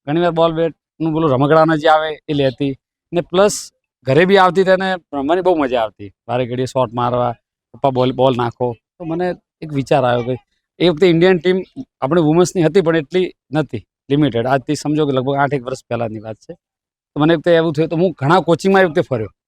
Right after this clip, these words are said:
પણ કોઈ છોકરી હતી જ નહીં કોચિંગમાં, બધી જગ્યાએ છોકરાઓ, છોકરાઓ. તો બી મેં એક, એક નિશ્ચય કર્યો કે ભાઈ હું આને ગમે તે કરીને મારે સેટ તો કરવી છે. તો એને મેં, એના માટે પહેલાં મેં એના વાળ કપાઈ નાખ્યા, એને છોકરા જેવી જ કરી નાખી, કે ખબર જ ના પડે કે છોકરો છે કે છોકરી છે.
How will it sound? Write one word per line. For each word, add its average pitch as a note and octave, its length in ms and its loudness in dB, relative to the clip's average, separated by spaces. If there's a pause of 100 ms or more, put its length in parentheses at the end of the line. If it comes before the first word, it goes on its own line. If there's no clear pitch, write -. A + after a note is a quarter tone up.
(460)
પણ F#3 100 2
કોઈ A3+ 220 4
છોકરી F#3 380 2
હતી D3 180 -2
જ - 100 -6
નહીં A#2+ 100 -8
કોચિંગમાં, A2 480 -12 (200)
બધી C#3 260 -4
જગ્યાએ D#3+ 240 0
છોકરાઓ, D3 500 0
છોકરાઓ. C#3 460 -4 (560)
તો E3+ 60 0
બી F3+ 80 4
મેં F3 160 4
એક, D#3 60 0 (280)
એક E3+ 180 -2
નિશ્ચય D#3 320 0
કર્યો D#3 200 2
કે C3 80 -8
ભાઈ D#3 180 0
હું D#3 100 2
આને D3+ 160 -2
ગમે D3 260 -2
તે D#3+ 120 -2
કરીને D3+ 160 0
મારે D3+ 180 -2
સેટ C3 220 -2
તો C3+ 80 0
કરવી A2 300 -6
છે. - 200 -20 (200)
તો D#3 60 4
એને D#3+ 140 6
મેં, E3+ 180 4
એના E3 240 0
માટે E3 200 0
પહેલાં E3 220 0
મેં E3 100 -6
એના D#3+ 80 2
વાળ C3+ 180 6
કપાઈ A2+ 280 -4
નાખ્યા, G2+ 300 -16 (440)
એને D#3 180 4
છોકરા D#3+ 340 4
જેવી D3 200 2
જ A2+ 40 -6
કરી G#2 200 -8
નાખી, G2+ 260 -16 (720)
કે D#3 80 -2
ખબર E3 320 4
જ D#3+ 40 2
ના D#3+ 120 6
પડે D#3 220 4
કે D3+ 100 2
છોકરો D3 360 0
છે C3+ 100 -2
કે B2 60 -6 (100)
છોકરી A2+ 280 -6
છે. - 180 -20